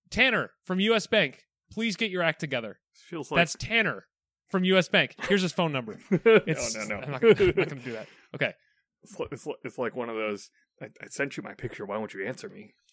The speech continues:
Speaker 2: <laughs>
Speaker 1: I'm trying to do business with this organization, Anthony, as is my job as the C F O of the Bombers. And Tanner from U S Bank is making it very challenging.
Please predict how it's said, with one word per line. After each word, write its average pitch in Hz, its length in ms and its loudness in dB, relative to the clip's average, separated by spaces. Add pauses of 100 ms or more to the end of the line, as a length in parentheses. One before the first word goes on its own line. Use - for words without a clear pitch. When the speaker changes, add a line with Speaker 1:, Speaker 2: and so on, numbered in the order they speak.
Speaker 2:
<laughs> - 1040 -2 (1300)
Speaker 1:
I'm 196 180 0
trying 254 300 0
to 247 60 -6
do 214 160 0
business 208 440 0
with 180 120 -2
this 165 160 -2
organization, 135 680 -4
Anthony, 110 440 -14
as 156 220 2
is 175 140 0
my 175 140 0
job 160 360 0
as 123 120 -6
the 143 100 -4
C 160 180 -2
F 156 140 0
O 156 120 2
of 147 60 -2
the 147 60 0
Bombers. 147 440 -2
And 139 260 -6
Tanner 180 500 -2 (260)
from 160 160 -4
U 165 160 2
S 165 120 2
Bank 202 420 2 (300)
is 147 160 -2
making 165 280 -2
it 165 80 -4
very 156 240 -2
challenging. 180 500 -6